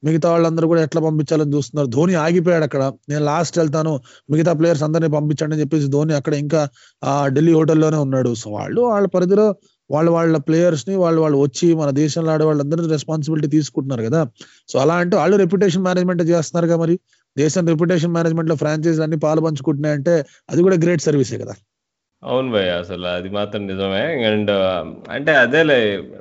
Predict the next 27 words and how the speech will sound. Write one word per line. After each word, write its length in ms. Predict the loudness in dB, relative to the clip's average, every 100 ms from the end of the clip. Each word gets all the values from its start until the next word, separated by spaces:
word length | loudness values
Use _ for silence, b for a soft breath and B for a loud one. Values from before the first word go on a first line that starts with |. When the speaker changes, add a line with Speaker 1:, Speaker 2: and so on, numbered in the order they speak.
| -12
Speaker 2:
whatever 760 | -8 -4 -4 0 2 2 0 -4
బీసీసీఐ 680 | -6 -6 -2 2 2 2 -2
cou-, 560 | -8 -10 -8 -6 -10 -8
could 140 | -6 -2
do 120 | 0 0
to, 200 | 2 0 0 -2 -4 -2 -2 -2
to, 160 | -4 -6 -8 -10 -14 -12
to 180 | -6 -2 2
organize 440 | 2 2 2 0
this 140 | -2 -2
tournament, 720 | 0 0 0 -2 -2 -2 -4
uh, 360 | 0 2 0 -2
successfully 640 | -6 -10 -10 -10 -8 -2
వాళ్ళు 320 | 2 2 0 -4
చేశారు, 560 | -4 0 0 0 -4 -8 -10 -10 -6
కొన్ని 200 | -4 -2
చోట్ల 340 | 2 2 0
ఫెయిల్ 280 | -2 0 2
అయ్యారు. 340 | 2 2 0 -2
అందుకని 480 | -6 -6 -6 -6
మనం 260 | -2 -2 0
ఇదేంటి, 600 | -2 -2 -4 -4 -4 -6
of 340 | -10 -6 -6 -2
course 220 | -2 -2
క్రిటిసైజ్ 440 | -4 -2 -4 -2
చేస్తున్నాం 460 | -4 -4 -4 -2 -2
మనం. 160 | -6